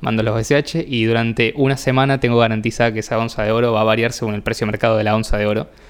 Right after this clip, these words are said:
O incluso puedo comprar fracciones de eso, o sea, creo que hay un límite inferior, pero puedo comprar una fracción de una onza de oro utilizando B C H y sin tener el oro y sin preocuparme por,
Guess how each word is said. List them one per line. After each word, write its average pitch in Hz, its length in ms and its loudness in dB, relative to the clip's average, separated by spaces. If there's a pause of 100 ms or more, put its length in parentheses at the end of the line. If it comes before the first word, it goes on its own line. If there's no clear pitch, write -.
(220)
O 131 300 4 (220)
incluso 131 280 0
puedo 127 160 2
comprar 117 260 2
fracciones 110 540 0
de 110 80 0
eso, - 160 -6
o - 20 -4
sea, - 180 -6
creo 104 260 0
que 101 320 -2
hay 120 120 2
un 117 120 0
límite 123 280 0
inferior, 127 400 2
pero 107 360 0 (300)
puedo 117 160 2
comprar 123 240 2
una 123 120 2
fracción 120 400 -2
de 120 60 2
una 113 160 2
onza 120 280 0
de 113 100 2
oro 123 160 4
utilizando 110 440 -2
B 107 80 0
C 113 120 0
H - 260 -2
y 127 80 -4
sin 139 240 -2
tener 131 240 0
el 127 160 2
oro 139 220 2
y 123 100 -10
sin 127 220 -4
preocuparme 113 520 0 (520)
por, 113 320 2